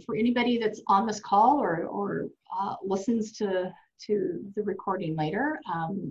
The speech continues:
I'm available, making myself available for a half hour, um, no cost consultation. Um, that's with me personally, by Zoom or by phone. Um,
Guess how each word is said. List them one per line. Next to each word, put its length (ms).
I'm 220
available, 480
making 240
myself 340
available 540
for 220
a 180
half 120
hour, 380
um, 220
no 180
cost 320
consultation. 840
Um, 180
that's 240
with 160
me 260
personally, 580
by 160
Zoom 500
or 140
by 180
phone. 440
Um, 540